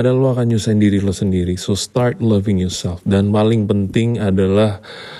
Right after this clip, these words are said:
lo harus percaya diri, pede, you have to value yourself. Dari situ, karena ketika lo udah confident, everything,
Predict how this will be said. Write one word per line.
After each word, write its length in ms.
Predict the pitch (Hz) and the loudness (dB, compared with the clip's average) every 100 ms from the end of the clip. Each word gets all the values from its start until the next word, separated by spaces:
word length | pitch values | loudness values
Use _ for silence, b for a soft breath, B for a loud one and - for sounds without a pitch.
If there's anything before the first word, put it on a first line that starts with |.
| B - | B 0
lo 160 | 117 | 2
harus 400 | 110 95 98 - | 2 0 -2 -2
percaya 400 | 95 87 92 87 | -4 -2 -4 -2
diri, 640 | 87 87 85 92 87 90 110 - | -2 -2 -2 -2 -4 -6 -12 -4
pede, 800 | 107 101 104 107 107 110 107 110 - B B B | 0 2 2 4 4 4 2 -2 -6 B B B
you 160 | 107 92 | -2 0
have 240 | 98 92 | 0 -4
to 160 | - 92 | -4 0
value 480 | 104 104 107 107 101 | 2 2 0 0 2
yourself. 1040 | 101 95 - - 110 104 101 - - - _ B B B B - | 2 0 -2 0 2 2 0 -6 -20 -20 _ B B B B -2
Dari 240 | 95 95 | 0 2
situ, 320 | 107 95 117 | 0 0 0
karena 240 | 107 104 107 | 2 0 0
ketika 360 | 104 98 104 | -2 0 2
lo 160 | 101 107 | 4 4
udah 240 | 98 90 | 2 0
confident, 640 | - 101 101 117 113 117 120 - _ _ - | -2 -2 0 2 2 0 -4 -14 _ _ -4
everything, 880 | 113 110 117 113 - 120 127 127 | 0 2 0 0 0 0 0 -2